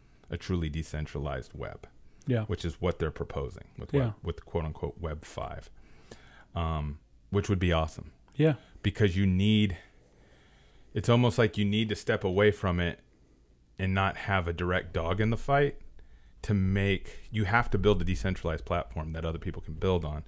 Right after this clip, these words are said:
Speaker 1: There'll be centralized and decentralized applications built on top of that decentralized platform.
Speaker 2: Yeah.
Speaker 1: But in order to even have the roads for people to travel, it has to be done. Somebody has to do it.
Speaker 2: Yeah.
Speaker 1: I would, I would have much rather preferred Facebook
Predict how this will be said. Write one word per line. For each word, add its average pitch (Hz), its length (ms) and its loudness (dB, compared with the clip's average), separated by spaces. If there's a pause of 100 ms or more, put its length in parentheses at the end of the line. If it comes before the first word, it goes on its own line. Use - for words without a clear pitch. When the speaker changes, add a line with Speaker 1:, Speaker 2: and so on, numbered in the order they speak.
(260)
Speaker 1:
There'll 117 120 2
be 113 100 4
centralized 87 520 0
and 78 80 -8
decentralized 78 640 -4
applications - 520 -6
built 82 200 -2
on 73 80 -4
top 135 260 0
of 107 80 -2
that 78 140 0
decentralized 78 560 -2
platform. - 320 -4
Speaker 2:
Yeah. 113 180 0 (560)
Speaker 1:
But - 220 2
in 95 180 2
order 101 260 8
to - 160 -2
even 85 220 2
have 90 360 0
the 87 100 2
roads 87 580 2
for 95 140 -4
people 95 320 -2
to 85 100 -4
travel, 110 520 -2
it 92 120 -4
has - 400 -6
to 90 120 -6
be 82 120 -2
done. 87 300 0 (1200)
Somebody 127 360 6
has 95 220 0
to - 80 -10
do 101 220 2
it. 107 160 2 (120)
Speaker 2:
Yeah. 113 200 0 (220)
Speaker 1:
I 90 100 2
would, 98 240 2 (880)
I 104 60 6
would 117 160 8
have 104 100 4
much 117 280 4
rather 110 180 4
preferred 101 380 2
Facebook 101 640 2